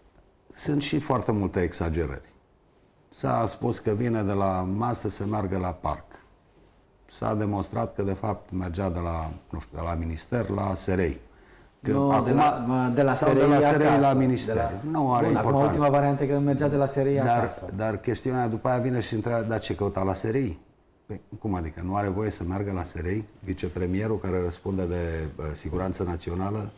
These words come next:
Speaker 1: Deci nu are voie să meargă. Atunci cine are voie să meargă?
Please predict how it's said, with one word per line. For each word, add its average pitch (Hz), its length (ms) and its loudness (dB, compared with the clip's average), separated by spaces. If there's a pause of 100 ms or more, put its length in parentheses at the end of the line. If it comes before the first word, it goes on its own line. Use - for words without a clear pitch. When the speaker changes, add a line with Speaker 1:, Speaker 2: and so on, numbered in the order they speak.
(120)
Speaker 1:
Deci 113 120 -6
nu 107 140 0
are 80 100 -2
voie 76 220 -6
să - 160 -16
meargă. 73 260 -14 (260)
Atunci 101 280 -6
cine 110 200 -2
are 85 120 0
voie 78 200 -2
să - 160 -12
meargă? 76 280 -14